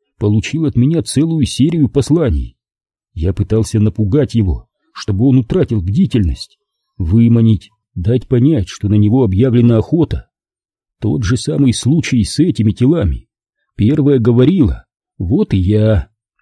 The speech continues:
Второе, найденное на месте другого преступления, подтверждало: «Я часть того, что здесь случилось».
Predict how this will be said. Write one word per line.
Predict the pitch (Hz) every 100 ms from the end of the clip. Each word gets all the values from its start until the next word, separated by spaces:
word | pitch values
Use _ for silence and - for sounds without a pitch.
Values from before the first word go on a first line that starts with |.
| _ _
Второе, | - - 110 165 139 87
найденное | 143 113 107 113
на | 117
месте | 156 143 -
другого | 98 131 170 120
преступления, | - 110 - 185 175 87 62 - _ _ _
подтверждало: | 104 - 120 110 82 190 135 69 - _ _ _ _
«Я | - 98 135 170
часть | - 151 185 -
того, | 156 175 143
что | - 127
здесь | 101 175 -
случилось». | 147 - 202 156 73 -